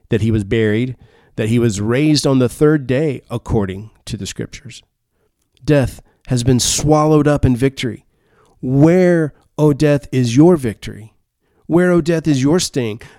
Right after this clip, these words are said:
The sting of death is sin, and the power of sin is the law.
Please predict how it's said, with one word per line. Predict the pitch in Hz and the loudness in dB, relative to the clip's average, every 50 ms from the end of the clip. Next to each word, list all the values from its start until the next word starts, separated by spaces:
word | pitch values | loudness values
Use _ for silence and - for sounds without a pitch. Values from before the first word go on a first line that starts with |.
| _ | _
The | - 127 123 | -6 -6 -4
sting | - - - - - 190 208 226 220 196 | -4 -4 -6 0 2 4 4 4 4 0
of | 175 135 123 | 0 -2 -2
death | 135 151 139 123 110 107 110 - | -2 -2 -2 -2 -2 -4 -6 -6
is | - 107 - | -8 -8 -8
sin, | - - - 165 135 120 110 110 113 117 | -6 -4 -2 0 0 0 0 -2 -2 -4
and | 127 - 117 120 | -4 -4 -4 -6
the | 120 | -4
power | 117 - 151 147 156 160 160 156 | 0 -2 -2 0 0 -2 -2 -2
of | 143 131 - | -4 -4 -6
sin | - - 156 143 131 123 120 120 | -4 0 0 2 2 2 0 -2
is | 110 113 101 104 | -4 -8 -8 -6
the | 113 113 | -6 -4
law. | 117 120 120 113 104 101 98 | -2 -2 -2 -2 -2 -4 -6